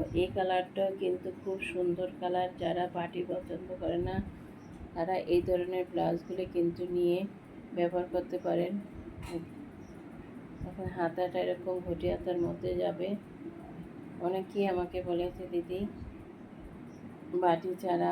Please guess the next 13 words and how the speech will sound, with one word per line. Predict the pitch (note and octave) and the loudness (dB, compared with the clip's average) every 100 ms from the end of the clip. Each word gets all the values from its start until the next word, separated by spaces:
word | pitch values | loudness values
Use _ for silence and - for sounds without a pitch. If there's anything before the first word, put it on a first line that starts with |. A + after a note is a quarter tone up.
| F3 | 4
আঁকো | E3+ E3 F3+ | 2 0 0
বা | F3 F3+ | 0 2
ব্লাউজ | F3 E3 E3+ E3 | 4 4 4 0
তৈরি | F#3 F3 F3 | 0 2 0
করো।" | F3+ E3+ F3 G3+ | 2 2 2 -2
তো | F#3 F3+ | -4 0
তাদের | E3+ F3 | 0 0
কথা | F3 E3+ | -2 -2
মাথায় | F3 E3+ F3 F3 | -2 -2 -2 -4
রেখে | E3+ F3 | -4 -6
কিন্তু | E3+ E3+ E3+ F3+ | -4 -2 0 0
এই | E3+ E3 | -2 -2
ধরনের | E3 E3+ F3 | -4 -2 -2